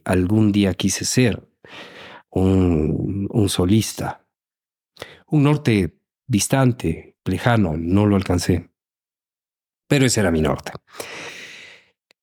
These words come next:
En el medio, a muy temprana edad también, quienes estudiamos música, en este caso instrumentos no temperados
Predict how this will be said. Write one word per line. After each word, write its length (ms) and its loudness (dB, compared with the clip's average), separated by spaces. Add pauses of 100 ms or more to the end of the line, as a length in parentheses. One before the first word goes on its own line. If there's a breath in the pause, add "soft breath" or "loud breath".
(440)
En 80 0
el 120 2
medio, 560 2 (760)
a 200 0
muy 200 0
temprana 460 0
edad 300 0
también, 520 2 (320 soft breath)
quienes 720 0
estudiamos 540 0
música, 640 0
en 100 0
este 220 -4
caso 460 0
instrumentos 760 0
no 100 2
temperados 960 -2